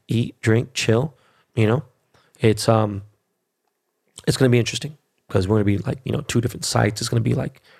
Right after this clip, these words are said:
for real camping. And, and I'm excited. Kids are excited. No school during the week, but I will be for real,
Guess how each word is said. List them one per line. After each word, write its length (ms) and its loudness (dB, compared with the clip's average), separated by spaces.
for 120 -6
real 120 0
camping. 420 -2
And, 160 -2
and 120 4
I'm 80 2
excited. 400 -2
Kids 240 0
are 60 4
excited. 500 0
No 120 0
school 360 2
during 220 -2
the 80 -2
week, 240 -4
but 420 0
I 220 4
will 260 2
be 360 -2
for 280 -2
real, 640 0